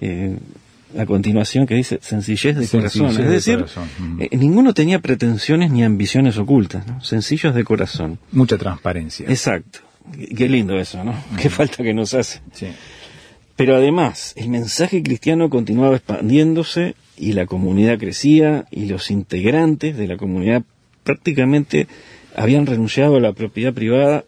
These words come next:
Speaker 1: para que las necesidades de todos fueran suplidas. Aquella iglesia de Jerusalén es ejemplo del primitivo comunismo o comunalismo cristiano, es decir, una vida sencilla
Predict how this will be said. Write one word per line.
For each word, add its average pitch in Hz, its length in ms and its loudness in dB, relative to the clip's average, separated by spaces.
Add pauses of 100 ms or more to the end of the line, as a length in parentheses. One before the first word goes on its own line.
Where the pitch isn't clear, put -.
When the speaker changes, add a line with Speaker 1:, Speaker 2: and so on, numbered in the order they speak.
(440)
Speaker 1:
para 107 200 0
que 107 140 -4
las 107 160 -2
necesidades 110 840 -2
de 107 100 -4
todos 135 600 -2
fueran 117 320 -2
suplidas. 85 640 -6 (680)
Aquella 165 320 2
iglesia 165 300 4
de 147 40 0
Jerusalén 123 500 -2
es 151 120 -4
ejemplo 147 460 2
del 117 100 2
primitivo 127 640 2
comunismo 127 640 2
o 101 140 2
comunalismo 135 800 2
cristiano, 101 580 -2
es 123 80 -2
decir, 131 240 0
una 147 160 4
vida 143 220 4
sencilla 160 600 -2